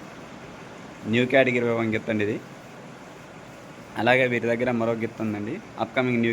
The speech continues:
కేటగిరీ విభాగం గిత్త కూడా, దాన్ని కూడా చూపిస్తానండి.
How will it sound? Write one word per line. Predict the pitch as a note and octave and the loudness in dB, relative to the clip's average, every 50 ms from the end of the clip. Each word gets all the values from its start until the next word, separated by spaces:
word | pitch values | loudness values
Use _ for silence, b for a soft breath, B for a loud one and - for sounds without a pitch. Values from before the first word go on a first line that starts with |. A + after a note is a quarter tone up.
| A2+ A#2 | 2 0
కేటగిరీ | A#2 A2+ A2+ A2 | 0 2 2 2
విభాగం | A2 G#2+ G#2+ G#2+ G#2 | 2 2 0 0 -2
గిత్త | G#2 - G#2+ | -2 -4 -4
కూడా, | G#2+ A2 D#3+ - - - - - - - - - - - - - | -6 -6 -8 -10 -14 -16 -18 -18 -18 -18 -18 -18 -18 -8 -2 0
దాన్ని | A2 A#2 B2 B2 | 2 2 2 2
కూడా | B2 A2+ A#2 | 0 0 0
చూపిస్తానండి. | A2+ A2+ - - A2 G#2 G2+ G#2 C3+ | -2 -2 -2 -4 -2 -2 -2 -4 -4